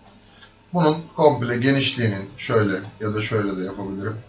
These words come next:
Şu iki kenarın mesafesinin altmış beş ve şu iki kenarın mesafesinin doksan milimetre olduğunu görüyorum. Tamam, şimdi bunu çizdim. Bu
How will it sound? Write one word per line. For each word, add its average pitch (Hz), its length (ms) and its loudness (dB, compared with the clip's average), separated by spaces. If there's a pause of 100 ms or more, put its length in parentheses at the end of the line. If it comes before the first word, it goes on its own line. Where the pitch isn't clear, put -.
(420)
Şu - 160 -12
iki 131 140 -8
kenarın 113 400 0
mesafesinin 120 600 0
altmış 131 460 -2
beş - 380 2 (440)
ve 139 260 4 (380)
şu - 180 -8
iki 151 260 -4
kenarın 135 500 2
mesafesinin 131 920 2 (320)
doksan 127 420 2
milimetre 110 460 0
olduğunu 120 520 0
görüyorum. 104 380 -4 (520)
Tamam, 151 260 6
şimdi 165 220 2
bunu 185 160 4
çizdim. 170 420 0 (120)
Bu 139 280 -6